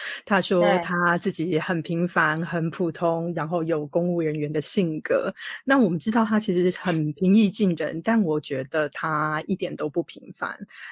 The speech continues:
Speaker 1: 那他的爸爸、他的叔叔，甚至是他的妈妈，都曾经为了台湾的未来挺身而出，成为我们成长茁壮的养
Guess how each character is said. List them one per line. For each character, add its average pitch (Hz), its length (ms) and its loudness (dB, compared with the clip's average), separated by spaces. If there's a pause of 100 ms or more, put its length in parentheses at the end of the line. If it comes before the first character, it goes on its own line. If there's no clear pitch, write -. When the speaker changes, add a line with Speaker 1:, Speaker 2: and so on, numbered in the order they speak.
Speaker 1:
那 196 240 4
他 202 160 0
的 190 100 0
爸 170 220 0
爸、 95 460 -4
他 180 180 -4
的 151 100 -6
叔 175 240 -2
叔， - 360 -6
甚 190 200 2
至 175 140 2
是 156 380 -2
他 160 180 -6
的 170 80 -4
妈 170 220 -2
妈， 180 240 0 (340)
都 269 100 2
曾 233 160 4
经 214 160 4
为 208 140 6
了 165 220 2
台 170 160 -6
湾 170 180 -2
的 165 120 0
未 175 200 2
来 151 220 0
挺 160 200 -8
身 170 220 -2
而 143 200 -2
出， 165 420 -2
成 165 180 -4
为 165 100 2
我 160 160 0
们 156 300 -2
成 165 260 -4
长 156 300 -4
茁 151 180 -2
壮 214 200 0
的 156 100 0
养 156 180 -4